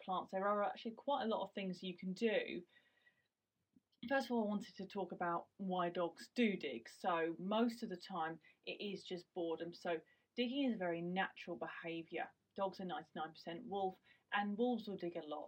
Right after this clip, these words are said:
So they, they like digging, like, little dens. This can be if they're too hot 'cause the, the ground is cooler. It can be if they're cold, you know, getting out of the wind. If they dig down, the wind goes over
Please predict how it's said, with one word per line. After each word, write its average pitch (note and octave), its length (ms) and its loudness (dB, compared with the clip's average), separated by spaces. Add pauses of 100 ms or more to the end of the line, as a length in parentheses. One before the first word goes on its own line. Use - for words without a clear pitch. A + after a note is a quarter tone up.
So F3+ 100 -10
they, F3 320 -2
they E3 140 -8
like F3 220 -4
digging, F#3 260 -4
like, E3+ 160 -6
little - 300 -8
dens. G3 420 0 (260)
This G#3+ 140 -6
can G3+ 180 -2
be F3+ 200 2
if E3+ 120 -6
they're E3 360 0 (300)
too G3+ 160 -2
hot A#3+ 360 4 (120)
'cause F#3 220 -10
the, E3+ 280 0 (100)
the E3+ 80 -10
ground G#3+ 380 0
is G#3 120 -4 (100)
cooler. G3+ 400 -2
It - 120 -10
can F#3 120 -4
be F3 300 0
if - 80 -20
they're E3 380 0
cold, G3+ 360 0 (280)
you F#3 80 -6
know, E3+ 100 -6
getting - 160 -6
out - 140 -6
of - 60 -20
the E3 120 -8
wind. G#3 340 2
If - 120 -12
they E3 100 -2
dig E3+ 220 -4 (100)
down, E3+ 300 -2
the E3 100 -6
wind E3+ 220 -4
goes D#3+ 180 -6
over D3 160 -8